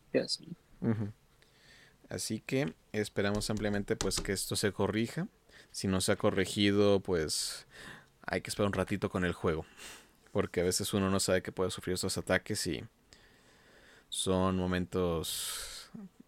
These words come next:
Speaker 1: De demandas.
Speaker 2: Ah, aparte de demandas,
Speaker 1: <laughs>
Speaker 2: verlos o presenciarlos o sufrirlos no son cosas que uno quiera vivir, por así decirlo.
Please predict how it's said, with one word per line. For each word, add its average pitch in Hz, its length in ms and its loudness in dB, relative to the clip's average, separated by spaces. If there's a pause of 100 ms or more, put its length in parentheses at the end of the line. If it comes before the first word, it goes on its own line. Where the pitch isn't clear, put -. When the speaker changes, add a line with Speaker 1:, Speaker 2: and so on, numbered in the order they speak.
(760)
Speaker 1:
De 175 240 12
demandas. 208 1000 12 (160)
Speaker 2:
Ah, 104 320 2
aparte 107 360 6
de 101 160 12
demandas, 101 840 8
Speaker 1:
<laughs> 175 480 6 (120)
Speaker 2:
verlos 110 480 8
o 113 60 -2
presenciarlos 107 840 4
o 110 80 2
sufrirlos 110 720 4
no 104 140 4
son 104 400 0
cosas 98 320 -4
que - 80 -4
uno 92 160 0
quiera 90 400 0 (1040)
vivir, 90 320 2
por - 180 -8
así - 180 -6
decirlo. - 360 -12